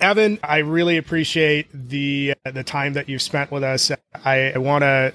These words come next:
thank you for sharing your story. I think there's a ton of important lessons, but before we wrap up, when you look at your experience from end to end up until this point, what are the key things that you want humans listening to the show?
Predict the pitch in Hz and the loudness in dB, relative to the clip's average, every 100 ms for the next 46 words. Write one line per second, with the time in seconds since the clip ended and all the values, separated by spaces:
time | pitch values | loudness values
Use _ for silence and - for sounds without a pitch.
0 | - 147 147 147 123 - 151 147 139 120 | -2 0 0 -2 -4 -2 0 -2 -4 -4
1 | - 175 143 127 147 139 139 120 139 143 | 2 4 4 2 -2 0 -2 -2 -4 -4
2 | 131 - 147 151 151 147 135 135 131 139 | -4 -4 0 2 4 2 -2 -4 -4 -6
3 | 131 131 139 135 131 123 113 131 127 120 | -4 0 0 0 -4 -6 -8 -6 -6 -8
4 | - 139 - 185 180 185 165 160 151 - | -6 -6 0 2 4 4 4 4 2 0
5 | 151 127 - _ 139 151 147 143 196 208 | 0 0 -6 _ -4 -2 -2 0 0 2
6 | 202 - 160 147 151 160 139 - 151 139 | 0 2 0 2 0 0 0 -4 -2 -2
7 | 127 120 - - - _ - 143 135 151 | -4 -8 -8 -8 -10 _ -6 -4 0 2
8 | 156 151 143 143 139 135 139 123 139 131 | 2 2 2 2 2 -2 -2 -2 -2 0
9 | 127 - 139 127 120 131 160 202 170 - | -4 -4 -6 -6 -6 0 2 4 2 0
10 | 170 160 - 151 143 135 131 135 131 139 | 0 0 2 2 2 0 0 0 -2 2
11 | 151 147 139 131 131 - - - 147 151 | 2 2 0 -2 -2 -8 -14 -4 0 2
12 | 151 135 135 - 147 147 151 143 151 165 | 2 0 0 0 -2 0 2 2 2 2
13 | 139 | 0